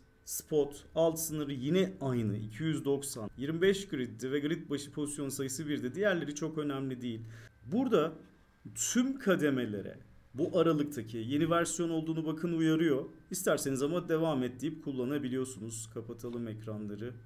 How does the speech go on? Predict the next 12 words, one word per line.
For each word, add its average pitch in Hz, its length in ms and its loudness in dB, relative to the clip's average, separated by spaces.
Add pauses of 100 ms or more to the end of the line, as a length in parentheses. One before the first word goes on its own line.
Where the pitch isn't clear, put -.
(100)
Ekranda 117 560 -4
görelim 117 460 -2
emirleri 104 440 -6
şimdi 104 340 -8
biz. - 180 -12 (540)
Ne 190 60 0
yapıyor 185 400 4
bakın. 180 400 0 (640)
Üç 170 340 -6
yüz 190 400 -2 (120)
on 208 300 4
beşten 117 500 0